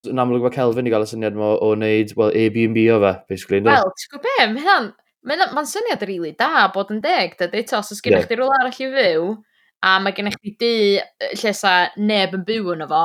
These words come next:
Speaker 2: ar hyn o bryd ma' nhw i ffwrdd. T'o,
Speaker 1: Ie.
Speaker 2: mae'n syniad rili da, o bod yn deg, dydy?
Speaker 1: Yndi, fi'n meddwl.
Speaker 2: Ond,
Speaker 1: Mae'n
Speaker 2: ti'n gwbod,
Speaker 1: cash.
Speaker 2: celf being celf, dio ddim yn mynd i fod mor straightforward â hynna, na di?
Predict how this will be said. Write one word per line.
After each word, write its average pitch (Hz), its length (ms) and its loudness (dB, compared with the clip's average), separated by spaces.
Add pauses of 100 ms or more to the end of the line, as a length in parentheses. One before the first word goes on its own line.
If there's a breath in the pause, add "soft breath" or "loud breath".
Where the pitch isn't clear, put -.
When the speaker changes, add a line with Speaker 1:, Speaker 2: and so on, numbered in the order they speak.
(100)
Speaker 2:
ar 175 80 -2
hyn 185 80 -4
o 175 80 -4
bryd 185 240 -4
ma' 180 80 -6
nhw 175 80 -6
i 170 80 -8
ffwrdd. 165 540 -6 (420)
T'o, 214 160 2
Speaker 1:
Ie. 104 80 6 (400)
Speaker 2:
mae'n 185 80 -12
syniad 277 320 -6
rili 175 300 -4
da, 233 120 4 (200)
o 165 80 -8
bod 202 180 -6
yn 302 80 -8
deg, 277 240 -2
dydy? 165 220 -4 (380)
Speaker 1:
Yndi, 190 200 6 (140)
fi'n 156 100 0
meddwl. 131 300 2 (320)
Speaker 2:
Ond, 208 240 0
Speaker 1:
Mae'n 147 100 0
Speaker 2:
ti'n - 140 -2
gwbod, 175 240 4
Speaker 1:
cash. - 160 -14 (180)
Speaker 2:
celf 214 320 -2
being 208 220 -2
celf, 175 420 -2
dio 185 160 -4
ddim 190 240 -2
yn 175 80 -8
mynd 170 160 -8
i 160 60 -10
fod 170 180 -6
mor 170 160 -10
straightforward 175 480 -8
â 170 80 -6
hynna, 165 160 -8
na 147 160 -10
di? - 140 -12